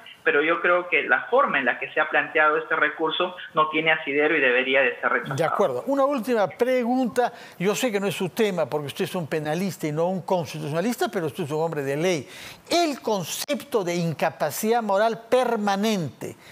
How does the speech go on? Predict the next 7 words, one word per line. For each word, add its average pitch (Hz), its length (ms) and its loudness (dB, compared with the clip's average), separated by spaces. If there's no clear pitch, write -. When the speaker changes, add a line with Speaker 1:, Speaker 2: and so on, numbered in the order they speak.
Speaker 2:
¿A 180 220 4
usted 180 340 0
le 226 100 -2
parece 202 360 -2
en 208 80 0
un 226 140 0
concepto 208 640 -2